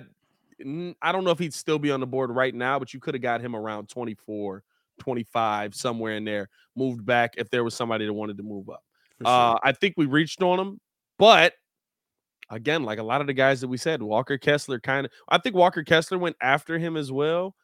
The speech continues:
Speaker 1: um, to Memphis,
Speaker 2: Yeah.
Speaker 1: and then Jovic. I
Speaker 2: And
Speaker 1: guess
Speaker 2: then
Speaker 1: those are the
Speaker 2: Aiden
Speaker 1: two
Speaker 2: Twins.
Speaker 1: guys we're gonna be watching the most closely around there if
Speaker 2: Yeah.
Speaker 1: they become stars.
Speaker 2: <clears throat>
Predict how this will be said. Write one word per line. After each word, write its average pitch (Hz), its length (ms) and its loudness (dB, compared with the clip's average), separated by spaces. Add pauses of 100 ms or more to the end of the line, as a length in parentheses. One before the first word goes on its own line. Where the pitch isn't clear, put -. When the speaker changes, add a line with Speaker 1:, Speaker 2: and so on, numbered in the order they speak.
(280)
Speaker 1:
um, 123 380 4
to 131 80 0
Memphis, 156 580 0
Speaker 2:
Yeah. 127 100 2
Speaker 1:
and 123 220 -2
then 123 720 0
Jovic. 151 840 0 (760)
I 135 100 0
Speaker 2:
And 135 60 -4
Speaker 1:
guess 160 220 2
Speaker 2:
then 139 140 0
Speaker 1:
those 170 160 2
are - 20 4
the 165 80 2
Speaker 2:
Aiden 101 100 -8
Speaker 1:
two 175 100 -4
Speaker 2:
Twins. - 80 -2
Speaker 1:
guys 156 280 4
we're 139 80 -4
gonna 143 160 -2
be 139 100 0
watching 127 480 0
the 127 60 -2
most 131 320 -2
closely 147 520 -2
around 151 360 0
there 190 180 -6
if 151 140 -4
Speaker 2:
Yeah. 95 60 -14
Speaker 1:
they 131 140 -2
become 180 360 -6
stars. 196 540 -2
Speaker 2:
<clears throat> - 40 -20